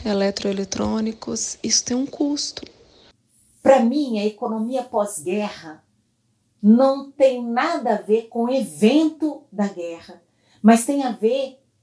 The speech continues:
Speaker 2: com a responsabilidade das ações neste evento da guerra, que é diário pra nós seres humanos.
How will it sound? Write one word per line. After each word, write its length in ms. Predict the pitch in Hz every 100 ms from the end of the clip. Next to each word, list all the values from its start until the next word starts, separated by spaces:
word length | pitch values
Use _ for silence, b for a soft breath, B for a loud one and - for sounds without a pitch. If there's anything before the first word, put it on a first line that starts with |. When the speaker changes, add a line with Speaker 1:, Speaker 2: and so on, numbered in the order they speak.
| -
Speaker 2:
com 100 | 240
a 60 |
responsabilidade 1600 | 208 208 320 339 - 285 277 254 214 214 180 165 175 180 277 302 _ _ b b
das 300 | 185 214 214
ações 1120 | 254 285 - 240 208 214 269 302 - - - _ _ _ _ _ _ -
neste 460 | 208 302 320 -
evento 480 | 330 208 202 214 -
da 120 | 220
guerra, 540 | 208 185 180 - 262 -
que 380 | - 440 349 262
é 400 | 247 320 220 - -
diário 640 | - 247 220 226 214 359
pra 200 | - 180
nós 240 | 175 165 -
seres 320 | 180 - -
humanos. 680 | 170 160 - - - -